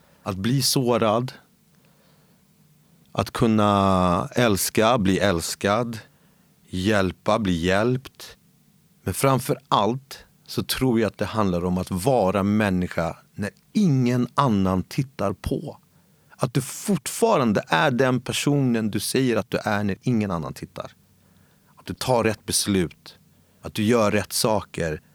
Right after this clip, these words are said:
Men det betyder inte att du är dum för det. Men du kan också slå tillbaka med full kraft om det behövs, så här. Men att du, när ingen annan kollar på dig, vem är du då?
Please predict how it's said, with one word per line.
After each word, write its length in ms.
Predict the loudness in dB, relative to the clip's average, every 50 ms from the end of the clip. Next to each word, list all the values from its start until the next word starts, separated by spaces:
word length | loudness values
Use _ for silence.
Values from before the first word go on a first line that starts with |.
| _ _ _ _ _ _ _ _ _ _ _ _ _ _ _ _ _ _ _ -8
Men 80 | -6
det 60 | -6
betyder 220 | -6 -2 0 0 2
inte 120 | 2 0
att 60 | 0 0
du 60 | -2
är 40 | -2
dum 380 | -2 0 2 2 4 4 2
för 140 | 0 0 -2
det. 220 | -2 -2 -2 -4 -6 -12 _ _ _ _ _ _ _ _ _ _ _ _ _ _ _ _ _ _ _ _ _ _ _ -6
Men 160 | -4 -4 -4
du 60 | -2
kan 160 | -2 0 0
också 160 | 0 -2 -4 -4
slå 160 | -2 -2 -2
tillbaka 400 | -2 0 0 0 0 2 0 0
med 100 | 0 0
full 220 | 0 0 0 0
kraft 340 | 0 0 -2 -2 -2 -2 -4
om 100 | -2 -2
det 100 | 0 0
behövs, 380 | -2 0 0 -2 -2 -4 -6 -10
så 180 | -12 -10 -10
här. 160 | -12 -12 -14 -16 _ _ _ _ _ _ _ _ -8
Men 340 | -4 -2 -2 -2 -2 -4 -8 _ _ _ _ _ _ _ _ _ _ -18
att 140 | -16 -10
du, 200 | -4 -4 -4 -2 -2
när 200 | -2 -2 -2 0 0
ingen 300 | 2 2 2 2 0 0
annan 300 | 0 0 0 0 0 0
kollar 280 | 0 0 0 0 0
på 120 | -2 -6 -12
dig, 220 | -12 -12 -16 _ _ _
vem 200 | -4 -2 0 2
är 140 | 2 2 0
du 120 | 0 -2 -6
då? 200 | -8 -12 -18